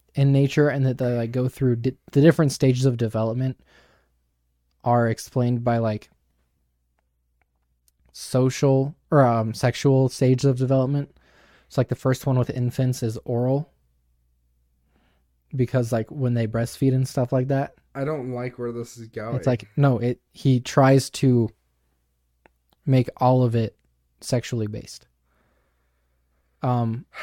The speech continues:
Speaker 1: <sighs> so I think there's a problem with a lot of these people. So I have issue with the fact that he calls them revolutionary heroes because that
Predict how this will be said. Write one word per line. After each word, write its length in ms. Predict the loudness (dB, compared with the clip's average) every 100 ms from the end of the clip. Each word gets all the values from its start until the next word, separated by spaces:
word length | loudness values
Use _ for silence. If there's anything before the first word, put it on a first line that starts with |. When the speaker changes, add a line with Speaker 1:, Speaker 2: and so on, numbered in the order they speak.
| -12
Speaker 1:
<sighs> 280 | -14 -16 -10
so 160 | 0 2
I 100 | 2
think 160 | 4
there's 140 | 4 2
a 40 |
problem 300 | 2 2 2
with 140 | -2
a 60 | -4
lot 280 | -2 2 2
of 120 | 2
these 160 | 0 -2
people. 380 | -2 -2 0 0
So 360 | 2 2 2 -4 _ _ _ _ _ 0
I 100 | 4
have 220 | 6 6
issue 220 | 2 4
with 100 | 2
the 80 | 2
fact 300 | 2 0 0
that 140 | -4
he 100 | -4
calls 380 | -6 0 0 0
them 280 | 0 0 0
revolutionary 800 | -2 -2 -2 -2 -2 -2 -2 -2
heroes 520 | 0 0 -2 -6 -10 _ _ _ _ _ _ _ _ _ _ -2
because 420 | -2 2 0 2
that 300 | -2 -2 -6